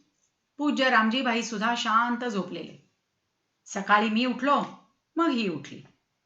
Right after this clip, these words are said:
ही स्वयंपाकघरातलं पाणी निपटून काढत असताना पाण्याचा माठ सहज धक्का लागून खाली पडेल असा कसा ठेवू नये हे रामजीभाई तिला पटवत होते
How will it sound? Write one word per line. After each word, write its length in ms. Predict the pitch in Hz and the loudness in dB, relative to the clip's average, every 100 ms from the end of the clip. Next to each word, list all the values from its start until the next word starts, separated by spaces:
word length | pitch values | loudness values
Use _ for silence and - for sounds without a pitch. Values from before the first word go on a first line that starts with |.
| _ _ _ _ _ _ - | _ _ _ _ _ _ -8
ही 240 | 202 254 | 0 0
स्वयंपाकघरातलं 760 | 262 214 185 233 240 233 240 254 | 2 -2 0 0 2 0 0 0
पाणी 340 | 254 202 196 254 | 0 2 2 2
निपटून 420 | 226 - 262 277 | 0 -2 0 2
काढत 380 | 240 196 233 220 | 4 2 2 -4
असताना 500 | 185 226 240 202 185 - _ _ _ _ _ _ _ _ _ | -4 -2 0 0 -4 -8 _ _ _ _ _ _ _ _ _
पाण्याचा 480 | 226 202 240 294 320 | 2 4 4 2 4
माठ 280 | 277 277 285 | 4 4 2
सहज 380 | - 254 285 254 | -2 -4 -2 -2
धक्का 320 | 254 - 262 | -4 2 4
लागून 300 | 262 240 262 269 | 4 2 0 -2
खाली 280 | 226 226 | -2 -2
पडेल 460 | 254 233 214 214 214 - | -2 -2 -2 -4 -6 -6
असा 220 | 220 240 | -4 -2
कसा 320 | 262 240 262 302 | -2 -2 -4 -4
ठेवू 260 | 233 220 | -4 -4
नये 240 | 202 202 185 - - _ _ _ - | -4 -4 -4 -8 -20 _ _ _ -2
हे 100 | 330 | 2
रामजीभाई 460 | 262 233 269 233 233 | 4 2 0 -2 -4
तिला 140 | 226 | -4
पटवत 400 | 247 208 196 214 | -2 -2 -4 -6
होते 240 | 214 202 | -6 -6